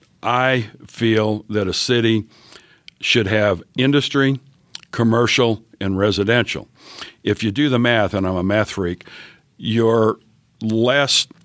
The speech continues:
your personal property taxes stay down for your homeowners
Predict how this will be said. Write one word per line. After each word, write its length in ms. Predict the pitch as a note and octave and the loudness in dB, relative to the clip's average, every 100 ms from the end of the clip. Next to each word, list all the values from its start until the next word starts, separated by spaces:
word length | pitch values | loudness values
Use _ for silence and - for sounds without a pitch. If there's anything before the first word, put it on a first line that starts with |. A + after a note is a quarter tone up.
| - - | -20 -4
your 180 | A2+ G#2+ | 0 0
personal 460 | - D#3 D3 B2 | 0 -2 0 -2
property 400 | A2+ B2 A#2+ A2 | 0 0 0 -2
taxes 420 | F#2+ A2 G2 G2 F2+ | -2 -2 -2 -4 -6
stay 300 | - G#2+ F2 | -2 -4 -4
down 640 | E2+ A2 C#3 A#2 F#2+ F#2+ - - _ | -6 -2 0 0 -2 -6 -12 -20 _
for 280 | - A2+ A2 | -4 -2 0
your 240 | G#2+ F#2+ | -2 -4
homeowners 840 | - - D#3+ D#3+ B2+ F#2+ F#2 F#2+ | -8 -4 0 2 2 0 -2 -6